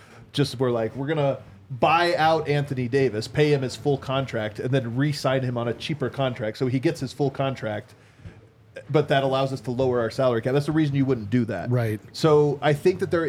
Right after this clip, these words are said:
Speaker 1: are, are rules about if a team buys you out, you have to, like, play somewhere else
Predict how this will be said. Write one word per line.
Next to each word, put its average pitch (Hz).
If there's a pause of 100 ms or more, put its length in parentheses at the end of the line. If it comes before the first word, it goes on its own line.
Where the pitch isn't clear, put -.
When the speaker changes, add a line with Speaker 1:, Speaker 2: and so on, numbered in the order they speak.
(140)
Speaker 1:
are, 131
are 135
rules 127
about 113 (100)
if 135
a 131
team 143
buys 127
you 120
out, 117
you 117
have 120
to, 123
like, 113
play 123
somewhere 113
else 113